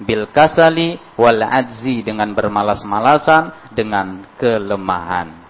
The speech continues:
Salaf membenci ya orang tidur di waktu pagi. Nah, Yaqul Ibnu Qayyim rahimahullah, Ibnu Qayyim rahimahullah mengatakan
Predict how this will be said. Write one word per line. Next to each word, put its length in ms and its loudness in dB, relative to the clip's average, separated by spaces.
Salaf 400 0
membenci 560 -8
ya 160 -8
orang 240 -4
tidur 320 -6
di 80 -6
waktu 400 -4
pagi. 480 -8
Nah, 240 -8
Yaqul 320 4
Ibnu 160 2
Qayyim 300 4
rahimahullah, 720 4
Ibnu 180 2
Qayyim 400 4
rahimahullah 560 4
mengatakan 720 0